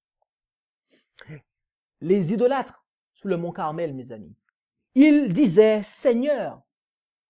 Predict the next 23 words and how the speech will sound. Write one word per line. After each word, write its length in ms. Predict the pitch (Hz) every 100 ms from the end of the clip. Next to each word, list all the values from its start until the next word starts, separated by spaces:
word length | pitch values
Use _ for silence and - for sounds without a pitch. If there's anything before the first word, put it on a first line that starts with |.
| -
en 160 | 269
pensant 720 | 269 330 320 - - 392 277 -
invoquer 540 | 262 175 226 226 285
le 240 | 247 202 175
Dieu 300 | 131 262 208
du 120 | 220
ciel. 640 | - 285 285 202 117 - _ _ _ _ _ _ _ _ _ _ _ _ -
Mais 140 | 190
ils 240 | 208 240 214
avaient 360 | 185 208 190
une 120 | 226
compréhension 720 | 220 254 - 196 170 - 151 - _ -
erronée 720 | 269 247 185 214 185 190 233
de 120 | 147
ce 160 | 135 143
dernier. 520 | 120 123 107 104 - _ _ _ _ _ _ _ _ _ _ _ _ _ _ _ _ _ _ _ _ _ _ _ _ _ _
Et 380 | 190 196 190 -
voilà 240 | 170 262
pourquoi 720 | 285 277 - 285 226 175 170 _ _ _
l'inspiration 1000 | 190 190 - 208 185 170 - 214 160 180 _ _ _ _ _ -
nous 160 | 185 185
dit 240 | 247 285
que 340 | 226 196 269